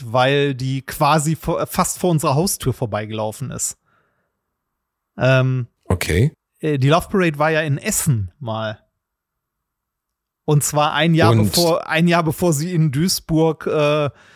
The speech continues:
Speaker 1: beendet
Speaker 2: so ein bisschen
Speaker 1: wurde.
Speaker 2: schiefgegangen ist.
Speaker 1: Ja.
Speaker 2: Beendet
Speaker 1: Ja.
Speaker 2: wurde, ist schön.
Speaker 1: Ja. Äh, da, äh, erinnere ich mich noch dran, da war ich am, äh, Limbecker Platz, wo jetzt dieses Einkaufszentrum steht,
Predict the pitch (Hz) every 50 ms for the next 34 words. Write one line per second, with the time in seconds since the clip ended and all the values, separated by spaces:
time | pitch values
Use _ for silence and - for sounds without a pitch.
0 | - _ _ _ _ - - 127 127 170 160 175 170 160 147 117 107 120 127 123
1 | 120 113 117 113 123 156 - - 127 104 92 95 85 90 92 90 90 - - 143
2 | 131 127 127 131 123 120 - - _ _ _ _ - 143 - - 135 139 190 170
3 | 135 107 - - 95 101 95 82 87 73 - - - - 80 67 - - _ _
4 | _ 147 127 - - - - - - - - - - _ _ _ - 147 147 147
5 | 147 139 156 156 156 151 151 156 135 143 143 143 147 147 165 202 240 233 - 233
6 | 196 202 202 196 - 185 180 170 156 147 151 160 156 - - - 147 147 147 147
7 | 156 - 143 139 139 139 135 139 175 214 - - - - 160 - 180 180 180 156
8 | 143 139 156 180 - - 190 156 135 - 147 196 202 202 156 - - - 131 127
9 | - - 123 - - - - 127 170 226 -